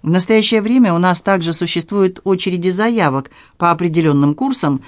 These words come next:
что говорит о том, что спрос начинает постепенно превышать наши возможности. За все время существования программы более четырех тысяч человек получили адресную помощь.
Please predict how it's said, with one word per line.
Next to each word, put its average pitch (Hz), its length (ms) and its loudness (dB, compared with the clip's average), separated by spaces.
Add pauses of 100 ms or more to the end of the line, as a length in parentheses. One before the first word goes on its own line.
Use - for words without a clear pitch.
(200)
что - 180 -4
говорит 180 400 2
о 175 80 2
том, 185 220 -2
что - 160 -6
спрос 262 400 -4
начинает 175 500 -2
постепенно 175 560 -2
превышать 151 540 -4
наши - 260 -4
возможности. 139 800 -6 (440)
За 170 200 -2
все 185 200 0
время 160 360 2
существования 156 760 -2
программы 190 600 0 (300)
более 180 400 0
четырех 190 420 -4
тысяч 185 320 -4
человек 190 480 -2
получили 147 420 -4
адресную 151 640 -4
помощь. 135 460 -4